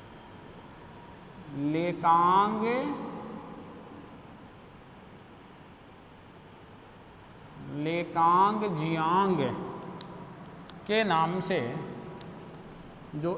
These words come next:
इस नदी को जाना जाता है, वो कहाँ जाना जाता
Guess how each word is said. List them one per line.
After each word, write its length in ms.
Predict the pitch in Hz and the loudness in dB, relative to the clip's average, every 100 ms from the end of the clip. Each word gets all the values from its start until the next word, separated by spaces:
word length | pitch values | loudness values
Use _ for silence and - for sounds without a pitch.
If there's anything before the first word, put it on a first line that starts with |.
| - | -4
इस 160 | 180 190 | -6 -2
नदी 320 | 170 165 175 | -2 0 -2
को 180 | 180 175 | -2 -4
जाना 320 | 147 139 135 | -2 -2 -2
जाता 440 | 135 127 131 131 123 117 | -4 -4 -6 -6 -6 -8
है, 220 | 127 131 160 190 - - - - - - - - - - - - - 151 | -8 -8 -8 -10 -10 -14 -16 -18 -18 -18 -18 -18 -20 -20 -20 -20 -14 -6
वो 140 | 160 156 | -6 -2
कहाँ 380 | 156 139 165 160 | -2 0 0 0
जाना 340 | 151 143 135 | -2 -2 -4
जाता 320 | 131 127 135 | -4 -6 -8